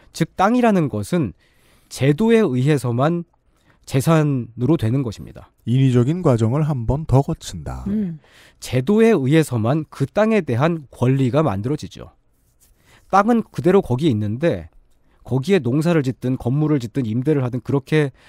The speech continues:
Speaker 1: 그 땅을 사용할 수 있는 권리, 그런 것을 독점적으로 할 수 있는 권리를 사고 팝니다.
Speaker 2: 음.
Speaker 1: 그 권리가 상품이 되어 있고 그 땅의 소유자로서 행세할 권리,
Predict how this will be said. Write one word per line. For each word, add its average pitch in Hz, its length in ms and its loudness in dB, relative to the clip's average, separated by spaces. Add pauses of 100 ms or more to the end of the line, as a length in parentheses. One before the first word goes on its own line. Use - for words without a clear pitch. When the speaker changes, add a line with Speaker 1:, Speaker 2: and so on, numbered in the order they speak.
(140)
Speaker 1:
그 135 120 -6
땅을 202 340 0
사용할 220 400 0
수 185 160 -4
있는 143 260 0
권리, 113 520 -4 (680)
그런 156 380 0
것을 156 340 2
독점적으로 170 680 2
할 208 140 0
수 - 120 -4
있는 170 180 0
권리를 139 640 0 (340)
사고 - 340 -2
팝니다. 170 520 -6 (360)
Speaker 2:
음. 190 60 -16
Speaker 1:
그 151 100 2
권리가 156 440 0
상품이 220 460 -4
되어 104 220 -6
있고 - 360 -18 (580)
그 147 160 -2
땅의 202 320 2
소유자로서 196 640 0
행세할 185 440 -2
권리, 95 440 -10